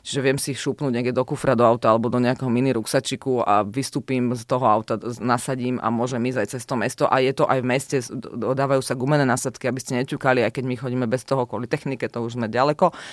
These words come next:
niekedy inokedy, čo teda ako techniku, ale teda vie-, viete si dať aj gumené nasadky, ktoré my teda nepropagujeme moc, ale, e, tým pádom neťukáte, ani vás nikto nepočuje, čiže úplne hocikedy a tých štyridsať minút denne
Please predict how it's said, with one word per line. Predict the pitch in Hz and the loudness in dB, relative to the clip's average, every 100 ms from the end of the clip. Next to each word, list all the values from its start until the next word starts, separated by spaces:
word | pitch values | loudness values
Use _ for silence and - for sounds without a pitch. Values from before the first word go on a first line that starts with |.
| - - | -14 -6
niekedy | 147 160 | 0 0
inokedy, | 139 160 196 175 185 - - - 120 135 131 | 4 4 4 4 2 0 -16 -12 -6 -6 -6
čo | - 175 | -4 -2
teda | 165 160 160 | 2 6 6
ako | 180 165 | 4 2
techniku, | 170 190 165 185 170 | 0 0 0 2 4
ale | 151 156 151 151 | 8 8 8 4
teda | 156 151 139 | 0 2 2
vie-, | 143 151 135 139 | 2 0 -2 -2
viete | 147 151 | -2 -2
si | 143 | -2
dať | 143 139 | 0 0
aj | |
gumené | 135 151 | 0 0
nasadky, | 120 139 139 156 | 0 -2 -4 -6
ktoré | 156 151 | 0 0
my | 147 147 143 | 2 0 -2
teda | 127 | -2
nepropagujeme | 127 139 156 151 151 151 147 | -2 -2 -2 -2 0 0 0
moc, | 151 151 - | 0 -2 2
ale, | 131 139 156 160 160 147 | 6 8 8 8 6 2
e, | - 131 131 - | 0 0 0 -4
tým | - 135 | -8 -4
pádom | 147 127 | -4 -2
neťukáte, | 110 120 139 120 113 | -4 -6 -4 -4 -4
ani | 110 | -6
vás | 107 117 | -4 -4
nikto | 127 120 | -4 -2
nepočuje, | 120 147 - 139 123 | -2 -4 0 0 0
čiže | 123 123 117 - | -6 -2 0 -2
úplne | 139 156 127 | -4 -4 -4
hocikedy | 131 127 139 131 123 139 | -4 -6 -6 -4 -2 -4
a | - 104 117 - - - - _ _ _ - | 0 0 0 -4 -20 -20 -20 _ _ _ -12
tých | 151 | -8
štyridsať | - 165 180 156 | 0 0 0 -2
minút | 139 151 139 | -2 -2 0
denne | 139 135 120 | 0 2 -2